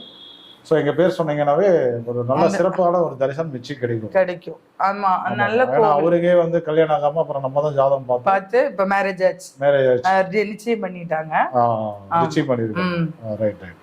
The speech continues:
Speaker 2: இப்ப செப்டம்பர்ல மேரேஜ்.
Speaker 1: அவர் ஜாதகம் நீ தானே என்கிட்ட கொடுத்தது.
Speaker 2: ம்,
Speaker 1: ஆமா,
Speaker 2: ஆமா.
Speaker 1: நான் ஐடியா கொடுத்தோம். அப்புறம்
Speaker 2: ஐடியா கொடுத்து அந்த பரிகாரத்தை
Speaker 1: நிச்சயம் ஆயிடுச்சு.
Speaker 2: செலவு ஆயிடுச்சு.
Speaker 1: ரைட், ரொம்ப சந்தோஷம்.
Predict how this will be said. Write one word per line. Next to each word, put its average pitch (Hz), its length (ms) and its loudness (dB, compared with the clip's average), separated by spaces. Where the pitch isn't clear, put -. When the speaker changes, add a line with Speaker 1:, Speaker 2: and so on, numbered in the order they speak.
Speaker 2:
இப்ப 170 140 0
செப்டம்பர்ல 190 600 -2
மேரேஜ். 151 320 -8
Speaker 1:
அவர் 123 280 2
ஜாதகம் 143 420 2
நீ 135 120 -2
தானே 135 160 2
என்கிட்ட 120 320 -2
கொடுத்தது. 113 300 -6
Speaker 2:
ம், 110 100 -2
Speaker 1:
ஆமா, 170 380 -2
Speaker 2:
ஆமா. 165 240 2
Speaker 1:
நான் - 40 -6
ஐடியா 120 360 2
கொடுத்தோம். 120 280 -6
அப்புறம் 120 220 0
Speaker 2:
ஐடியா 185 360 4
கொடுத்து 170 440 0
அந்த 226 180 2
பரிகாரத்தை 208 400 2
Speaker 1:
நிச்சயம் 202 300 2
ஆயிடுச்சு. - 160 6
Speaker 2:
செலவு 202 420 0
ஆயிடுச்சு. 160 640 -6
Speaker 1:
ரைட், 113 200 -2
ரொம்ப 104 180 -4
சந்தோஷம். 92 520 -18